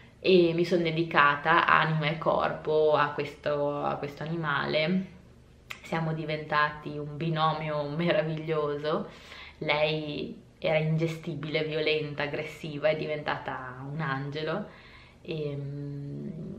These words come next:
e quindi io questo anno in cui, eh, facevo ancora veterinaria ho completamente lasciato ogni tipo di studio, mi sono dedicata solo all'horsemanship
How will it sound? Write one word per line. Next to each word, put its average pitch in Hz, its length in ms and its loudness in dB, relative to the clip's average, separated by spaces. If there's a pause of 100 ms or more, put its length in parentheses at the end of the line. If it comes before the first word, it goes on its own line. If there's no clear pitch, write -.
(340)
e 185 120 2
quindi 180 240 2
io 175 120 4
questo 165 320 0
anno 156 320 6
in 170 100 -4
cui, 147 280 -6
eh, 143 500 -6
facevo 147 340 -4
ancora 147 280 -2
veterinaria 156 840 2
ho 160 80 -2
completamente 156 840 -2
lasciato 151 760 -2
ogni 170 240 2
tipo 165 240 -6
di 160 100 -6
studio, 156 420 -2
mi 170 80 0
sono 151 160 -4
dedicata 143 440 -4
solo 139 240 0
all'horsemanship 175 920 4